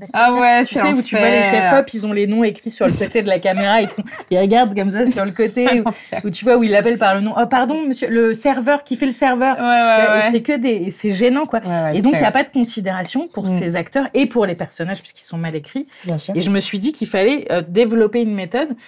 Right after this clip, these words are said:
Speaker 1: pour que les acteurs puissent par eux-mêmes, euh, parce que c'est quand même l'intérêt, c'est l'autonomie,
Speaker 2: Oui.
Speaker 1: euh, se démarquer et en faire quelque chose de bien malgré
Speaker 2: Trop
Speaker 1: tout.
Speaker 2: bien.
Speaker 1: Ce que je fais, moi, dans mon travail, quand je reçois une scène et que je dis, « Ah, bah, pff, c'est pas très bien
Speaker 2: Tu
Speaker 1: écrit. »
Speaker 2: t'appropries.
Speaker 1: Voilà, et comment faire ça ?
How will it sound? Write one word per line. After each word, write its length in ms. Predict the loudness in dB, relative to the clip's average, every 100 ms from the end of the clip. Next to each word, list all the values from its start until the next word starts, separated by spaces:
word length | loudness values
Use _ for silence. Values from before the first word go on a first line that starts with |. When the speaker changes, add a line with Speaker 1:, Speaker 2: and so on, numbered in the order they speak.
| -20 -10
Speaker 1:
pour 120 | -4
que 80 | -2
les 340 | 0 2 2
acteurs 380 | 0 -2 -4 -4
puissent 320 | -4 -6 -6 -10
par 360 | -2 0 4
eux-mêmes, 400 | 2 2 -2 -4 -10 -14
euh, 60 | -14
parce 120 | -10
que 160 | -8 -8
c'est 160 | -10
quand 140 | -10 -6
même 80 | -6
l'intérêt, 340 | -6 -4 -4
c'est 140 | -6
l'autonomie, 640 | -6 -6 -6 -8 -4 -4 -4 _ -8
Speaker 2:
Oui. 160 | -8 -6 -6
Speaker 1:
euh, 380 | -2 -2 -2 -6
se 200 | -6 -2
démarquer 680 | 0 0 -2 -6 -4 -4 -2
et 80 | -2
en 80 | -2
faire 240 | -4 -2
quelque 160 | -4 -2
chose 240 | -4 0
de 80 | 0
bien 200 | 0 0
malgré 280 | 0 0 0
Speaker 2:
Trop 80 |
Speaker 1:
tout. 20 | 0 -4
Speaker 2:
bien. 80 | -6 _ _ _ _ _
Speaker 1:
Ce 100 | -4
que 100 | -2
je 100 | 0
fais, 180 | 0
moi, 280 | 2 0 0 -4
dans 120 | -4
mon 140 | -6
travail, 340 | -6 -2 -2 -2
quand 180 | -4 -6
je 80 |
reçois 260 | -8 -6 -6
une 120 | -6
scène 280 | -4 -2 0
et 60 | -2
que 60 |
je 40 | -2
dis, « 80 | -4
Ah, 120 | -4
bah, 160 | -6 -10
pff, 120 | -14 -20
c'est 120 | -14
pas 80 | -12
très 160 | -8
bien 120 | -6 -4
Speaker 2:
Tu 60 |
Speaker 1:
écrit. » 40 | -2
Speaker 2:
t'appropries. 420 | -2 -2 -2 -4 -8 _ _ _ -10
Speaker 1:
Voilà, 360 | -4 -2 -2 -4
et 120 | -10
comment 300 | -2 0 0
faire 280 | 0 -4 -6
ça ? 260 | -10 -12 -12